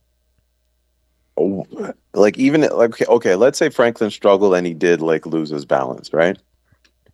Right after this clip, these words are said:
The rope marks would still be around his neck. So why was, why was he gonna try going towards him with with a needle to try and, like, you know, I guess you're trying to sedate him or something like that, right? So you're gonna,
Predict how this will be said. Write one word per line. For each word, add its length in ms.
The 100
rope 200
marks 280
would 80
still 220
be 120
around 280
his 120
neck. 300
So 140
why 240
was, 220
why 140
was 100
he 60
gonna 200
try 260
going 300
towards 320
him 160
with 340
with 180
a 80
needle 500
to 80
try 260
and, 120
like, 360
you 120
know, 220
I 100
guess 220
you're 80
trying 240
to 60
sedate 400
him 120
or 60
something 300
like 180
that, 180
right? 260
So 120
you're 140
gonna, 400